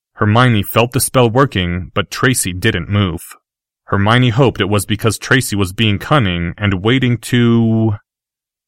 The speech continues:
What could they do? Hermione didn't know, and the panic that had waited through the moments of fighting was starting to eat her up inside now that she was still,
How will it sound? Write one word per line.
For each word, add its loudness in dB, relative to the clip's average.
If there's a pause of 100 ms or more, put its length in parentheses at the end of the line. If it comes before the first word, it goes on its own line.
What 0 (260)
could 2
they 2
do? -4 (1040)
Hermione 2
didn't 0
know, 0 (200)
and 4
the -2
panic 0
that -2
had -2
waited -2
through -4
the -2
moments 0
of -6
fighting -2
was 0
starting 2
to -8
eat 0
her 0
up 0
inside 2
now 2
that 0
she -4
was -2
still, -2